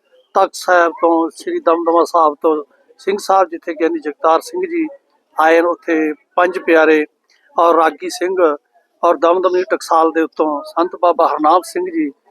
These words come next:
ਸੰਤ ਸਮਾਜ ਦੇ ਜੋ ਪ੍ਰਧਾਨ ਆ, ਉਹਨਾਂ ਵੱਲੋਂ ਜਥੇਦਾਰ ਸੁਖਦੇਵ ਸਿੰਘ ਜੀ ਔਰ ਮੈਂ ਆਪਣੀ ਸੰਸਥਾ ਬੁੰਗਾ ਮਸਤੂਆਣਾ ਦਮਦਮਾ ਸਾਹਿਬ, ਸੰਤ ਬਾਬਾ ਅਤਰ ਸਿੰਘ ਜੀ ਚਲਾਈ ਹੋਈ ਟਕਸਾਲ ਹੈ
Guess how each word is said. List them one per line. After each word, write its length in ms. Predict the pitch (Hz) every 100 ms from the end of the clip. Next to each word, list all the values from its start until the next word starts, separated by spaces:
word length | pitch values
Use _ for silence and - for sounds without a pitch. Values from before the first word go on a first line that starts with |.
| _ _ -
ਸੰਤ 340 | - 180 180
ਸਮਾਜ 400 | - 180 165 165
ਦੇ 100 | 160
ਜੋ 100 | 156
ਪ੍ਰਧਾਨ 460 | 151 160 160 156 147
ਆ, 40 |
ਉਹਨਾਂ 240 | 160 180 180
ਵੱਲੋਂ 260 | 160 151 143 _ _ _ _ 170
ਜਥੇਦਾਰ 420 | 165 180 165 160
ਸੁਖਦੇਵ 440 | - 151 165 170
ਸਿੰਘ 220 | - 180 180
ਜੀ 200 | 160 151 - _ _ _ -
ਔਰ 160 | 165
ਮੈਂ 180 | 160 165
ਆਪਣੀ 300 | 175 - 175
ਸੰਸਥਾ 480 | 170 180 156 - 175
ਬੁੰਗਾ 360 | 165 160 165 160
ਮਸਤੂਆਣਾ 640 | 156 156 - 165 170 165 160 _ _ _ _ -
ਦਮਦਮਾ 420 | 175 185 190 185
ਸਾਹਿਬ, 300 | 170 185 180
ਸੰਤ 320 | 151 180 170 165
ਬਾਬਾ 260 | 175 170
ਅਤਰ 160 | - -
ਸਿੰਘ 240 | - -
ਜੀ 160 | 349 349
ਚਲਾਈ 380 | - 170 160 156
ਹੋਈ 100 | 156
ਟਕਸਾਲ 460 | 156 - 156 151
ਹੈ 60 | 147